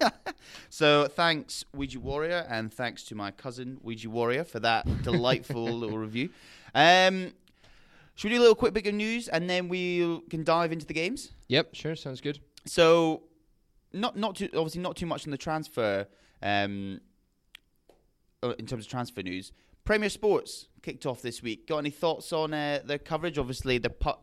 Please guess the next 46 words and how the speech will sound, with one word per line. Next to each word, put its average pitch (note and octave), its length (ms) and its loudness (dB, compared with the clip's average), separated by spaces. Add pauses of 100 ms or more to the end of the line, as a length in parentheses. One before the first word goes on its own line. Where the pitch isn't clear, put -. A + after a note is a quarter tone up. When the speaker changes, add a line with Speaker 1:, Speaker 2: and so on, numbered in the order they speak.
Speaker 1:
pumping F3 240 -6
a E3 40 -2
lot C#3+ 100 -2
of C3+ 60 -8
money. D3 240 -2
I'm C#3+ 220 0
getting A#2+ 340 0
literally A#2+ 600 -2
so A#2+ 380 2
many A#2+ 360 2
Instagram G#2+ 580 -2
adverts G#2 600 -2 (420)
about G#2 340 0
buying G#2+ 240 4
Premier G#2 260 -2
Sports. G#2+ 500 -2
I'm G2+ 120 -8
just F#2+ 100 -12
like, G2 100 -8 (180)
"I've A2+ 140 2
already D#3+ 300 12
bought D3 340 6
Premier D3 260 2
Sports. D3 400 2
Leave D3+ 180 2
me E3 100 4
alone." D#3 420 0 (100)
<laughs> - 800 -14
Speaker 2:
Um, D3 360 0 (760)
no, C4+ 160 0
I G3 100 0
think G3 260 -2
they, E3+ 120 -2
they've E3 200 -6
obviously F#3+ 460 -6 (320)
chucked - 320 -12
a - 40 -12
lot A#2+ 60 -8
of F#2 60 -14
cash C#3 380 -8 (160)
at F#2 120 -12
it F#2+ 120 -8
in G#2+ 80 -14
terms A2 300 -12
of G2 200 -16
the F#2+ 400 -4